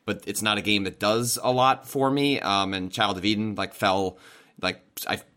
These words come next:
had a similar sort of, uh, impre-, uh, sort of reaction to. Um, but this fits within a framework that is a little more of what I'm into, 'cause, like, I, I do like Tetris, and I, and I like the aesthetic stuff that Mizuguchi brings,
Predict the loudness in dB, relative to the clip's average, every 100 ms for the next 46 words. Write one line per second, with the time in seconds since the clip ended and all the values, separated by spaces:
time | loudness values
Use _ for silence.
0 | -6 -2 0 0 0 2 2 0 -2 0
1 | 2 2 0 2 2 2 -2 0 2 2
2 | 2 -2 0 2 2 0 -2 2 2 2
3 | -2 -8 0 2 0 -2 0 2 2 2
4 | 0 2 2 4 4 4 0 -2 0 0
5 | 0 0 -2 -2 0 0 0 0 0 0
6 | 0 -2 -8 -6 -2 -2 -2 -2 0 0
7 | 0 -2 0 0 0 -2 -2 0 0 0
8 | -6 _ _ -2 0 0 -2 -2 0 0
9 | -2 -2 0 0 2 0 2 0 0 0
10 | 0 -2 -4 -4 -4 -6 -6 -2 0 -2
11 | -4